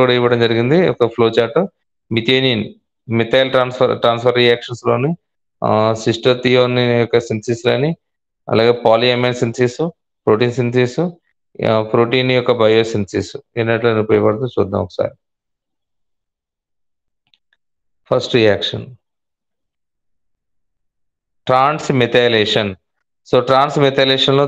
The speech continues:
the transfer of methyl group, ఇక్కడ ఈ పేర చూడండి. So, transfer of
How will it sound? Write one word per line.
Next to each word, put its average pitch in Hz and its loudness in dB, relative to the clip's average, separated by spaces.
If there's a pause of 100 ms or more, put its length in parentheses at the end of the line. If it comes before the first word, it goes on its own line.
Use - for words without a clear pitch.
the 127 2
transfer 131 0
of 151 2 (140)
methyl 131 0
group, 104 4
ఇక్కడ 107 -8 (160)
ఈ - -2 (220)
పేర 110 2 (100)
చూడండి. 98 -10 (2000)
So, - 0 (160)
transfer 143 2 (100)
of 160 -2